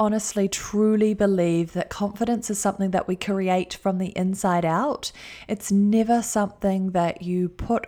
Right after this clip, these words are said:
on or you gain externally,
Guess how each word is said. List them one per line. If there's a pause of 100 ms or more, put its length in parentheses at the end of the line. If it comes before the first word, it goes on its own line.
on (420)
or
you
gain
externally,